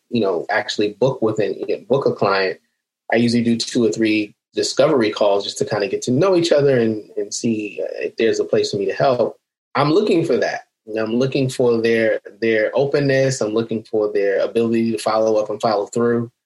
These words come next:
I'm looking for all those things 'cause it's important. Because what happens is, and I don't know if you see this with your work, but somebody will come,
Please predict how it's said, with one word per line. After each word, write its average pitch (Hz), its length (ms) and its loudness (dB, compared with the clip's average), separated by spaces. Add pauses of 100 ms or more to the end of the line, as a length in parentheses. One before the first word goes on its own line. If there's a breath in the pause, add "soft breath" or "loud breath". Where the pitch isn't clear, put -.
I'm 101 120 -2
looking 139 280 2
for 135 120 0
all 107 180 2
those 98 180 -2
things 92 240 -10 (260)
'cause 104 160 -6
it's 110 160 -8
important. 107 500 0
Because 123 300 0 (220 loud breath)
what 139 160 4
happens 147 480 2
is, 120 400 2 (520)
and 120 120 0
I - 20 2
don't 139 140 4
know 123 80 2
if 123 80 -2
you 123 100 2
see 127 220 0
this 117 340 0
with 107 180 -6
your 151 160 2
work, 110 300 0 (100)
but 104 220 0 (280)
somebody 143 540 2
will 120 280 2
come, 131 560 2